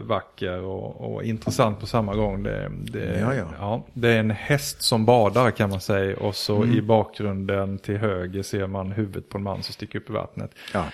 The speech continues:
Speaker 1: Och som vanligt så kommer vi lägga de här bilderna i anslutning till podden så, så ni som lyssnar kan titta på dem.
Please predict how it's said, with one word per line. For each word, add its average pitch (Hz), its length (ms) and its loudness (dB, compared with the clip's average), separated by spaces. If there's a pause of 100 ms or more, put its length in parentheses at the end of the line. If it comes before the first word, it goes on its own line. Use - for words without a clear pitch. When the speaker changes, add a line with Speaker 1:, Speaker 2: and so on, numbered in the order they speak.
(120)
Speaker 1:
Och - 200 -2
som 127 140 8
vanligt 120 320 8
så 113 80 0
kommer 113 220 4
vi 107 160 4
lägga 110 320 4
de 104 120 0
här 98 600 0
bilderna 98 480 -2
i 95 40 4
anslutning 104 460 0
till 104 140 -4
podden 101 360 0
så, - 120 -6 (220)
så 107 180 -6
ni 104 220 -2
som 104 180 -6
lyssnar 110 280 -4
kan 98 160 -8
titta - 240 -4
på 110 200 -2
dem. 92 140 -4